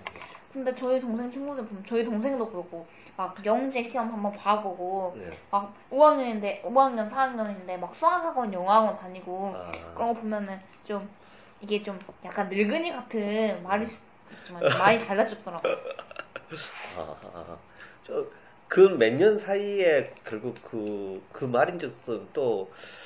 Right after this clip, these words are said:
Speaker 2: 그 몇 년 사이에 초등학생들에 대한 어떤 교육 열기가 너무 좀
Speaker 1: 음, 맞아. 막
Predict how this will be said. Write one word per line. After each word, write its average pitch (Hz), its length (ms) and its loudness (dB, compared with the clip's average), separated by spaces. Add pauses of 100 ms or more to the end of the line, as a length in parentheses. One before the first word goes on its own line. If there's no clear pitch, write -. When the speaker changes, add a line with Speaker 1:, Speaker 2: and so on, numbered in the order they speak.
(480)
Speaker 2:
그 - 100 0
몇 110 220 2
년 139 160 0
사이에 135 320 0
초등학생들에 160 880 0
대한 98 180 -2
어떤 92 280 -4
교육 127 300 0
열기가 87 260 -4
너무 85 360 -8 (160)
좀 - 200 -6
Speaker 1:
음, 226 300 -4
맞아. 226 140 -8 (920)
막 226 240 -2